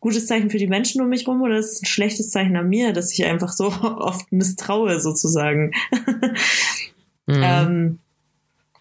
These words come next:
Speaker 1: aber so generell habe ich das schon sehr oft, dass, äh, Leute mich positiv überraschen eigentlich in ihrem Sein und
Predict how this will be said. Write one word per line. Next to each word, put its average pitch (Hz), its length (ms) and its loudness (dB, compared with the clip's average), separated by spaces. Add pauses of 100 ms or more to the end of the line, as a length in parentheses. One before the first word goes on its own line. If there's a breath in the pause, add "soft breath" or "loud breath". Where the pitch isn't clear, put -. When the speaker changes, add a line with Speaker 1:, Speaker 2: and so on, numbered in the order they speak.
(160)
Speaker 1:
aber 175 260 0
so 175 140 2
generell 196 520 0
habe 196 140 0
ich 202 60 -2
das - 160 0
schon 202 280 2
sehr 180 220 2
oft, - 480 -2
dass, 170 300 2
äh, - 140 0
Leute 165 300 2
mich 160 300 0
positiv 147 580 0
überraschen 143 500 0
eigentlich 147 280 0
in 160 120 2
ihrem 151 220 0
Sein 147 380 0
und 160 200 2